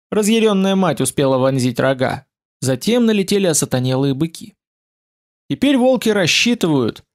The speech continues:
заметил для себя Олег, «напасть на брюхатую корову. Тяжела, несёт двойню, поранила ногу, отстала, часто ложится». Олег покосился на побледневшую Гульчу.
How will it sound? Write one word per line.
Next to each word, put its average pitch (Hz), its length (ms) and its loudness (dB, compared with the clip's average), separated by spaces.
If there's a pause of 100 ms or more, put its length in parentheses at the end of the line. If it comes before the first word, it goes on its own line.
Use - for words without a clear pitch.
(360)
заметил 143 440 0
для 131 160 0
себя 127 360 0
Олег, 214 320 0 (400)
«напасть 160 480 -2
на 147 100 0
брюхатую 127 560 -2
корову. 117 520 -4 (560)
Тяжела, 147 560 2
несёт 123 460 0
двойню, 135 480 -2
поранила 143 540 0
ногу, 143 480 -4 (200)
отстала, 143 600 -2 (140)
часто 123 340 -4
ложится». 131 600 -6 (1000)
Олег 180 380 0
покосился 170 640 0
на 135 120 0
побледневшую 135 680 -2
Гульчу. 135 520 -4